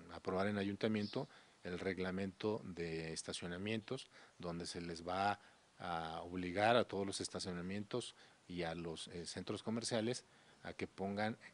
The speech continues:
cámaras lectoras de, de placas, donde nosotros tendremos todavía más ojos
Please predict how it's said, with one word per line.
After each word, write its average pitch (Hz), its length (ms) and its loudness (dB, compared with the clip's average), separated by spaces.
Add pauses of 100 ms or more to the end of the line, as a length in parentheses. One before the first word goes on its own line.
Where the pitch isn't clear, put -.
(160)
cámaras 101 460 2
lectoras 87 560 0
de, 80 640 -2 (280)
de - 100 -2
placas, - 540 2 (520)
donde 90 560 0
nosotros 101 640 2 (320)
tendremos 98 440 0
todavía 98 400 0
más 107 260 0
ojos - 420 0